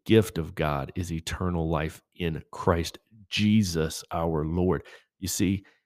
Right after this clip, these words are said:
Jesus is not a good man, a good teacher, a prophet, or a rabbi. He is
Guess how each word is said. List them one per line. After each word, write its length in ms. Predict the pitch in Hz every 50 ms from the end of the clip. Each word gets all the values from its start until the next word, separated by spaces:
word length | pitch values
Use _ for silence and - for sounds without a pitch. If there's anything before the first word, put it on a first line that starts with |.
| _ _
Jesus 400 | - - 104 107 104 101 90 -
is 180 | - 92 87 87
not 480 | 87 85 87 87 85 80 - - - - _ _ _ _ _ _ _ -
a 60 | 95
good 260 | 87 82 90 90 85
man, 320 | 80 78 80 82 80 80 76
a 60 | 78
good 260 | 80 85 82 78 -
teacher, 440 | - - 87 85 78 - - 67 67
a 80 | 71 -
prophet, 560 | - - - 82 78 78 - - - - -
or 120 | 76 69
a 40 | 67
rabbi. 460 | 71 76 80 78 78 76 73 73 82
He 240 | - - - 104 98
is 400 | 85 - 85 90 87 82 80 -